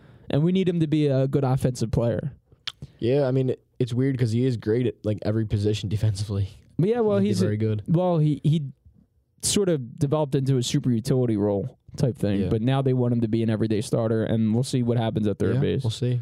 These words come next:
Speaker 2: Next time we're together here, uh, spring training will already been started, so we'll have a little bit more to talk about.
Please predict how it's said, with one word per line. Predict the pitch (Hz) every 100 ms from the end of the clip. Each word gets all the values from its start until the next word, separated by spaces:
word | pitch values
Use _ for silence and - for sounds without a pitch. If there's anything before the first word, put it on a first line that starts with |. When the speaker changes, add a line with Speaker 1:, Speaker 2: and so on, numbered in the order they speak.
| 127 -
Speaker 2:
Next | 107 120 120
time | 135 127 123
we're | 123
together | 120 123 127
here, | 120 127 127
uh, | 113 110 110 - _ _ _ -
spring | - 117
training | 113 117 120 113
will | 107
already | 113 113 110
been | 110
started, | - 117 117
so | - 101 107 - _
we'll | - 104
have |
a | 104
little | 107
bit | 104
more | 101
to | 98
talk | 110 113
about. | 95 90